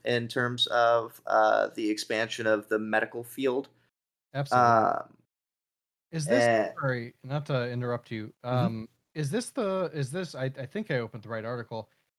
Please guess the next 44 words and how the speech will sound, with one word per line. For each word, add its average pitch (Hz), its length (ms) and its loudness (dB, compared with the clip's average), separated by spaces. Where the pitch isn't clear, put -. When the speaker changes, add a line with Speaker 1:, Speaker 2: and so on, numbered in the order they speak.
Speaker 2:
Uh, 143 300 -6
is 160 140 -6
this 233 120 -8
the 285 100 -4
one 214 120 2
that's 185 160 -2
using 175 260 2
the 143 100 4
Da 127 120 -2
Vinci 143 380 0
surgical 139 420 -4
system? 175 400 -6
Speaker 1:
Yes, - 440 4
that's 113 200 2
the, 113 220 2
yeah, 120 200 4
this, 110 260 -4
the - 180 -8
Speaker 2:
Oh 214 100 8
Speaker 1:
same 208 160 8
Speaker 2:
my 156 80 0
Speaker 1:
one. 147 100 -2
Speaker 2:
God. 151 120 -10
Dude, 196 360 -6
sorry, 139 560 -2
I'm 147 160 0
so 185 180 0
excited 151 360 -2
about 120 240 -6
that. 101 220 -12
Speaker 1:
Yeah, 151 220 6
Speaker 2:
Do 135 80 6
Speaker 1:
uh, 113 240 8
Speaker 2:
you, 214 260 0
were 165 180 2
you 254 720 0
at 160 180 2
Jeff 160 240 0
High 175 140 0
School 170 260 -2
doing 143 260 2
robotics 135 480 0
with 151 160 -6
us 151 320 -4